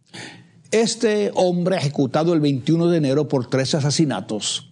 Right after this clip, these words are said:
jugó cínicamente la vida, desprovisto de reverencia alguna, haciendo alarde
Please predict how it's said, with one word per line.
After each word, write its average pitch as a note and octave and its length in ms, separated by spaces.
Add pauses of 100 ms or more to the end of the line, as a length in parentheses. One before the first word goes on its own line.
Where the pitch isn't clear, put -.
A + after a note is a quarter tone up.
jugó E3+ 420
cínicamente G3 840
la F3 100
vida, A#2 500 (720)
desprovisto F#3+ 840 (180)
de A#3 120
reverencia G#3 560
alguna, D3 680 (180)
haciendo F#3 420
alarde G#3+ 520